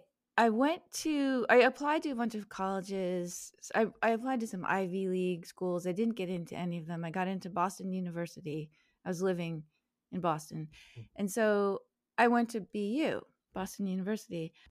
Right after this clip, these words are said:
Speaker 1: My father wanted me to get a degree, and he said he would pay for my college if I would go all the way and get a degree. He just wanted me to have that as a, as a, um, basic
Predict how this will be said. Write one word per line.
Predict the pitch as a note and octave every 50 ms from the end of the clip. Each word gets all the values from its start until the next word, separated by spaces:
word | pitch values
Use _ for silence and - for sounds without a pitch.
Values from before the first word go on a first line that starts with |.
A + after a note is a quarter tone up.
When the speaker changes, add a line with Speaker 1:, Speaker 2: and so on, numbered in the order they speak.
| _ _ _ -
Speaker 1:
My | - A3 A3 A3
father | A3 - - B3+ C4 C4+ C#4 C#4+ C#4+ C4+
wanted | A#3+ A3+ G#3+ G#3+ G#3+ G#3 G#3+
me | G3+ G#3 G#3 G3+ G3+ G3 G3 G3+ G3 F#3+ F#3 - - - _ _ _ _ _ _ _ - - _ _ -
to | - G#3+
get | F3+ A3 G#3 G3
a | F#3+
degree, | E3+ - F#3 F3 - - F#3 F3+ D#3 C3 - -
and | - E3+ F3
he | F3 F#3 G3
said | F#3+ - - G3+ F3+
he | F#3 F#3
would | F#3 F3+ -
pay | - G3+ F#3+
for | F#3+ - F#3+
my | F#3+ F#3
college | F3+ - F3 E3+ E3 D#3+ E3 E3 E3 -
if | D#3+ D#3+ -
I | D#3+ D#3 D#3
would | D3+ D#3 D#3 - _ _ _ _ _ _ _ _ _ _ _ _ _ _ -
go | G3 F#3 F3+
all | E3+ E3+ F3
the | D#3+ F3
way | F3+ F3+ E3
and | E3+ E3
get | D3+ E3 D#3+
a | D#3+ D#3
degree. | E3 F#3+ D#3+ D#3 - D#3 A#2 - - - _ - _ _ _ _ _ _ _
He | _ - A3
just | F#3+ G#3 -
wanted | F#3+ F#3 F3+ E3+
me | E3+ E3
to | E3 F3
have | E3+ F#3 E3+ D#3+ E3 -
that | - G2+ E2 - - _ _ -
as | E3 D#3+ E3 E3
a, | D#3 - _ _ _ _ _ _ _ _ -
as | F3+ F3+ E3+ D#3 D#3+
a, | F3 E3 D#3 D#3 D#3 D#3
um, | D#3 D3+ D3+ D3 D3+ D3+ D#3 - _ _ _ _ _ - - -
basic | - F#3 E3+ D#3+ D#3+ - - E3+ D#3+ - - -